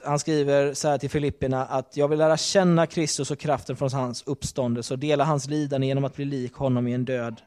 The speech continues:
som hans. Kanske jag då kan nå fram till uppståndelsen från de döda. Tro inte att jag redan har nått detta eller redan har blivit fullkomlig, men jag gör allt för att gripa det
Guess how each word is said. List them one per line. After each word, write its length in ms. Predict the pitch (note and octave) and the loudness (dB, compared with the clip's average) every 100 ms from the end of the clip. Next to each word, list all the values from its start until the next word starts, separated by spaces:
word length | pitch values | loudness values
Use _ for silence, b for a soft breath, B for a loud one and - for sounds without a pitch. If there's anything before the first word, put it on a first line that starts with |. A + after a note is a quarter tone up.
| _ - | _ -14
som 240 | - B2 | -6 -4
hans. 340 | A#2+ G2+ - b b b b b _ | -4 -8 -12 b b b b b _
Kanske 720 | - A3 G#3+ E3 - - G#3 - b b b b b | 2 6 8 6 4 4 4 4 b b b b b
jag 180 | D#3 D#3+ | 4 4
då 360 | D#3+ C3+ A#2+ B2+ - | 6 2 0 -4 -6
kan 160 | D3+ C#3 | 0 0
nå 80 | |
fram 420 | B2 D3+ B2+ A2+ A#2 | 0 2 2 2 -2
till 160 | C#3 | 0
uppståndelsen 760 | C3+ - E3+ D3+ D3 C#3+ D3+ C#3+ | 0 4 6 6 6 2 0 0
från 240 | D#3 C3+ | 0 0
de 160 | B2 A#2+ | 0 0
döda. 440 | C3 B2+ A2+ A#2 - b b - | 0 0 -2 -8 -12 b b -2
Tro 500 | D3 D3+ G#3 A#3 G#3 | 2 4 4 4 6
inte 460 | A3 G3+ - C#3 | 8 8 6 -2
att 120 | B2+ | 0
jag 160 | C#3 C3+ | 0 0
redan 360 | E3 D#3 B2+ C3 | 2 2 2 2
har 80 | |
nått 280 | C#3+ C#3+ - - | 2 2 0 -2
detta 420 | F3+ E3+ - A2+ - _ | -4 -2 -6 -8 -8 _
eller 240 | - C#3+ C#3+ | 0 2 0
redan 560 | C#3 F#3 E3+ C3+ E3+ | 0 2 4 4 4
har 300 | F#3+ G3+ C#3+ | 6 6 6
blivit 320 | B2+ B2+ A#2+ - | 4 0 -2 -4
fullkomlig, 880 | - D3+ C#3 C3 A2+ A#2 D#3 D3+ B B B B | -2 -2 -2 -4 -2 -2 -6 -12 B B B B
men 120 | C#3+ | 4
jag 80 | D#3 | 6
gör 200 | E3 E3 - | 8 6 4
allt 440 | G3 G#3 F#3 - - | 4 6 4 0 -10
för 440 | - F3 C#3+ C3+ C3+ | -2 4 4 4 0
att 120 | C3+ | -6
gripa 500 | C#3+ C#3+ C#3+ - B2+ | -4 -2 -4 -4 -4
det 300 | C3 A#2 A2+ | -2 -2 -4